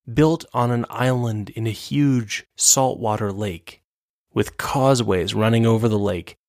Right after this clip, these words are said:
to connect the city to the land. Montezuma, still unsure whether Cortez was the god of the prophecy, invited the Spanish in.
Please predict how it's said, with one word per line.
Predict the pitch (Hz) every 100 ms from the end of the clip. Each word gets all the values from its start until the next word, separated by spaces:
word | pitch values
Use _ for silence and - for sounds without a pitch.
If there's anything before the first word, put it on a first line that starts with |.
| _
to | -
connect | 120 117 113 -
the | -
city | 117 98 95
to |
the | 92 95
land. | 113 104 92 62 - - _ _ _ _ _ _ _ _ _ _ _ _ _ _ _ _
Montezuma, | 113 110 107 104 127 107 85 - _ _ _
still | - - 107 101
unsure | 101 95 - 151 120
whether | 110 101
Cortez | 98 107 98 117 107 101
was | 101 95
the | 98
god | 107 107 107
of | 98 -
the |
prophecy, | - 120 117 - 104 - 82 - _ _ _ _
invited | - 113 113 113 117 117
the | 120
Spanish | - 98 92 90 - -
in. | 110 90 85